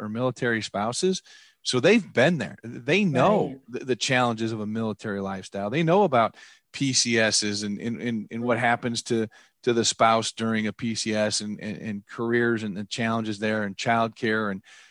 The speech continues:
Speaker 1: and, and not knowing anybody in a new location. And then the service member's off on deployment. And, and, and, and then, uh, we've, I've got all these benefits and I can't figure out, you know, what they are or how to take advantage of them. So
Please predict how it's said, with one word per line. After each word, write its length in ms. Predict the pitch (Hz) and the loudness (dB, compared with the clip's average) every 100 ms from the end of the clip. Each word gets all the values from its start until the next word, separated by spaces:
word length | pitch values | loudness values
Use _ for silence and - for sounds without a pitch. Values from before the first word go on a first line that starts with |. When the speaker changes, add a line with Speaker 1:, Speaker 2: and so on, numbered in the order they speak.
| _ - | _ -6
Speaker 1:
and, 140 | 117 | -6
and 200 | 117 113 | -2 -2
not 220 | 120 135 120 | 2 0 2
knowing 340 | 131 127 123 | 2 2 2
anybody 420 | 120 110 117 113 | 0 0 0 0
in 80 | 110 | 0
a 60 | 107 | -2
new 200 | 117 117 | -2 -2
location. 640 | 107 - 110 113 - 104 | -2 -2 0 0 -2 -4
And 80 | 110 | -4
then 120 | 110 | -4
the 100 | 110 | -2
service 380 | - 120 110 - | 0 0 0 -4
member's 300 | 113 110 107 | -4 -2 2
off 260 | 110 110 | 2 0
on 120 | 113 107 | -4 -6
deployment. 600 | 104 - 117 110 107 104 | -8 -8 -4 -4 -4 -6
And, 100 | 101 - _ - | -10 -18 _ -8
and, 180 | 135 - | -8 -4
and, 140 | 123 | -4
and 160 | - 135 | -2 0
then, 220 | 131 107 - - | 0 -2 -8 -4
uh, 140 | 123 | -2
we've, 160 | 131 123 | 0 2
I've 200 | 120 113 | 2 4
got 160 | 123 120 | 4 6
all 100 | 117 | 4
these 160 | 107 | 0
benefits 560 | 107 113 113 - 110 - | -2 -2 -2 -2 -2 -2
and 80 | 104 | -6
I 60 | |
can't 340 | - 117 113 - - | -6 -4 -4 -6 0
figure 280 | - 113 110 | 0 2 2
out, 240 | 107 107 - - | 2 0 -2 -10
you 60 | |
know, 100 | 107 | -10
what 240 | 104 117 107 | -6 -6 -2
they 140 | 110 | 0
are 260 | 107 110 101 | 2 2 2
or 20 | |
how 120 | 110 | 0
to 80 | 110 | -2
take 240 | - 107 | -4 -10
advantage 440 | 107 101 110 113 110 | -12 -8 -8 -8 -6
of 60 | |
them. 200 | 107 104 - - - - _ _ _ | -6 -6 -8 -20 -20 -20 _ _ _
So 440 | - 139 127 123 | 2 6 6 4